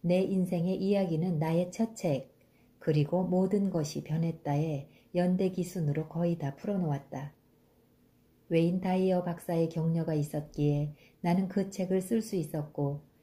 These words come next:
그 덕분에 내 이야기가 세상에 알려졌다. 웨인 다이어 박사는 얼마 전에 운명을 달리했는데 죽기 직전까지도 사람들에게 내 책을 추천했다.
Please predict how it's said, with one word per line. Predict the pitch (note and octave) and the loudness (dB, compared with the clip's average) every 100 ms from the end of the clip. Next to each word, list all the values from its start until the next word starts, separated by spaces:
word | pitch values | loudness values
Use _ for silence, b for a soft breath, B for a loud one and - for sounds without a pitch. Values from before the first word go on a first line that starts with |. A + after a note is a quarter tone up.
| b | b
그 | - G3+ | -2 0
덕분에 | G3+ F3+ D#3 E3 F3+ | 0 0 0 0 0
내 | E3 F3 | 2 2
이야기가 | E3+ E3+ E3 D3+ D3 D3 F3 | 2 2 2 -2 -4 -4 -2
세상에 | G#3+ G#3+ G#3 F3 C#3 | 0 0 0 0 2
알려졌다. | C#3+ D3 D3 C#3+ - B2+ C3 - _ _ _ _ _ _ _ _ b b b b - | 2 2 0 -6 -8 -12 -12 -18 _ _ _ _ _ _ _ _ b b b b 2
웨인 | F3 F3+ | 4 4
다이어 | F#3 F#3+ F#3 F#3 | 2 0 0 0
박사는 | F#3 D#3 - D#3 F#3+ D3+ D3+ B | 0 -4 -2 -2 0 -2 -6 B
얼마 | - F#3 F#3+ | 0 2 2
전에 | F#3+ E3+ E3+ | 2 2 2
운명을 | E3+ F3+ F#3+ F3 E3+ | 2 2 2 0 -2
달리했는데 | D#3+ D#3+ D#3+ D#3+ D3+ C#3+ C#3+ C#3+ D3 - b b _ | -2 0 0 2 2 2 0 -2 -6 -14 b b _
죽기 | - - G3 F#3+ | -8 -4 -2 -2
직전까지도 | - - F#3 E3+ D#3+ D3 F3 | -4 -2 -2 0 0 2 0
사람들에게 | F3 G#3 G3+ G3+ F3 D3+ D3+ | 0 -2 0 0 2 2 2
내 | C#3+ D#3 D#3 | 2 0 -2
책을 | - G#3 D#3+ E3 - | -4 -2 0 -2 -4
추천했다. | - - G#3 E3+ D3+ C3 C3 | -12 -6 -2 -2 -4 -8 -10